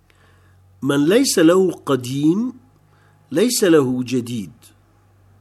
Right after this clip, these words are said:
لا تأمن من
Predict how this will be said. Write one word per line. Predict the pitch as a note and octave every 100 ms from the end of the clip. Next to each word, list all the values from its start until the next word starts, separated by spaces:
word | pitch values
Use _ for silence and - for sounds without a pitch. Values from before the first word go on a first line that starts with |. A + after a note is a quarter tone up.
| _ _ _ _ _ _ _ _ _ _ _ _ _ _ _ _ _ _ _ _ _ _ _ _
لا | A2+ C3+ F#3+ B3+
تأمن | C4 B3 A#3 - D#3 D#3 C#3 A2+ D#2+ - _ _ _ _ _ _
من | A#2 C#3+ C#3 A#2+